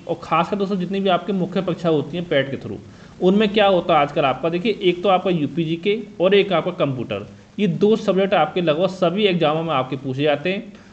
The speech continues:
और खासकर computer में बच्चों को बहुत ज़्यादा परेशानी होती है अगर आपका background computer का नहीं रहा है तो। यहाँ पर दोस्तों यूपी जीके से आते हैं बीस question और साथ ही computer से आते हैं पन्द्रह question।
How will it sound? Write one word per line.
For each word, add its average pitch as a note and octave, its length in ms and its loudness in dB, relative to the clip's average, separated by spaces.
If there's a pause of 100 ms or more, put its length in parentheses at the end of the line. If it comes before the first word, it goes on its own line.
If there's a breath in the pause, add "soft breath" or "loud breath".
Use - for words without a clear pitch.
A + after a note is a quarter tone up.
(120 loud breath)
और E3+ 120 -2
खासकर F#3+ 300 2
computer F#3 400 0
में G3+ 80 -2
बच्चों F3 260 0
को G3 100 2
बहुत D#3+ 300 0
ज़्यादा F3 180 2
परेशानी D3 320 -2
होती D#3+ 200 -2
है F#3 60 0
अगर E3+ 120 0
आपका D#3+ 260 2
background D#3 460 0
computer C#3+ 360 -2
का D#3 100 -2
नहीं C3+ 180 -2
रहा G#2 100 -2
है G2+ 80 -4
तो। F#2+ 200 -10 (400 loud breath)
यहाँ D#3+ 160 2
पर G#3 100 2
दोस्तों A3 220 2
यूपी F3 280 -2
जीके G3 220 -2
से G3 100 -2
आते F3+ 220 2
हैं E3+ 100 0
बीस C#3+ 160 -2
question G#3 420 -4 (1900)
और D3 60 -2
साथ D#3+ 260 0
ही F#3+ 60 -2
computer F3 360 -2
से F3 120 0
आते C3+ 200 -2
हैं G3+ 120 -6
पन्द्रह C3 240 -2
question। G#2+ 340 -12